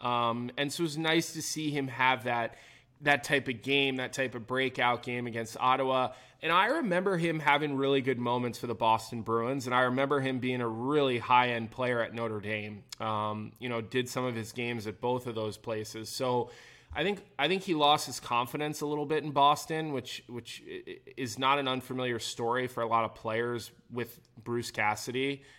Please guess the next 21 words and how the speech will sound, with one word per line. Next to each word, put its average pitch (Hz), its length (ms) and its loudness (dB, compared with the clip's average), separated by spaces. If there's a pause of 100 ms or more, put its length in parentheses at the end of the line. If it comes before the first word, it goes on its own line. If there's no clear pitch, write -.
(200)
Um, 110 640 -4 (100)
you 123 140 -6
know, 123 80 -4
you 117 140 -4
have 117 100 -6
to - 80 -12
be 120 160 -4
really 113 720 -2 (1200)
thick-skinned, 127 1040 0 (240)
um, 117 340 0
if 113 200 -6
you're 123 180 -4
sort 123 240 -4
of 117 120 -4
a, 117 240 0
a 117 40 -2 (140)
guy 117 240 6
trying 117 280 -2
to 110 60 -4
break 113 360 -2
in, 110 380 -2